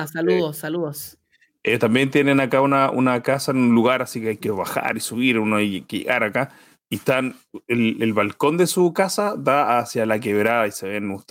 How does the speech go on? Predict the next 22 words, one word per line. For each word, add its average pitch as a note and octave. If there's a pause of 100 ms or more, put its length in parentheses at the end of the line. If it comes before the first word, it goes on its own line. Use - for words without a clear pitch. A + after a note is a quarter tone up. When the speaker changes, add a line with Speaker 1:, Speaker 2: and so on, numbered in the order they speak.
Speaker 1:
unos G#2+ (160)
árboles G#2
gigantes A2
y G2
todo. A2 (360)
Es G#2+
espectacular G#2+
donde, A2
donde G#2
ellos G#2
están. F#2+ (880)
Eh, F#2+
y F#2+
tiene A2+
un A2+
lugar A2+
ceremonial G#2+
que -
están G#2+
armando G#2+
ahí G#2+
también. G#2